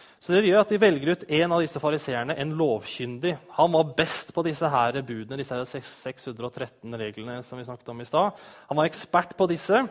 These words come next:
og han gikk da til Jesus for å prøve han. Og han stilte da Jesus et spørsmål som var, «Herre», eller han som mester, tror jeg, «hvilket bud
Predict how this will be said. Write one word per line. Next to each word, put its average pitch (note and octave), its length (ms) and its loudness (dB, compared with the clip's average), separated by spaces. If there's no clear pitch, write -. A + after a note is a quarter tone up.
og C#3 80 -2
han F#3 240 6
gikk F3+ 180 0
da D3+ 200 6
til D#3 180 -2
Jesus F#3 400 -4
for C#3+ 400 -2
å D3 160 -6
prøve A#2 320 0
han. A2+ 160 -4
Og - 140 0
han F#3+ 100 2
stilte F3+ 560 -2
da E3 140 6
Jesus C#3 580 -4
et D3 140 -6
spørsmål F3 580 -4
som D#3 240 -4
var, A#2+ 320 0
«Herre», G3 380 2
eller C3 240 -6
han C3 140 -4
som B2 180 -6
mester, C3 320 -12
tror F3 160 -2
jeg, A3+ 140 -2
«hvilket G3 560 -2
bud E3+ 380 -2